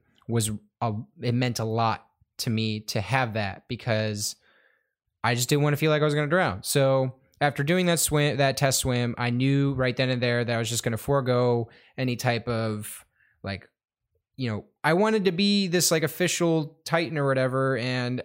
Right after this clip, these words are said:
I just thought, "Oh, if I'm not a, you know, if I'm in a wetsuit,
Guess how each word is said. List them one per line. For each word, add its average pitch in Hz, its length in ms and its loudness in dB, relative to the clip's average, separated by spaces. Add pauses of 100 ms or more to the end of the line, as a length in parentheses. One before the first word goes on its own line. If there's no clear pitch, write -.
I 123 220 0
just 123 280 -2
thought, 127 360 2
"Oh, 135 320 2
if 131 260 -2
I'm 127 600 0 (1400)
not 135 420 2 (840)
a, 123 840 2 (560)
you 151 80 -2
know, 127 160 0
if 131 160 0
I'm 135 300 2
in 147 120 0
a 147 60 4
wetsuit, 120 600 0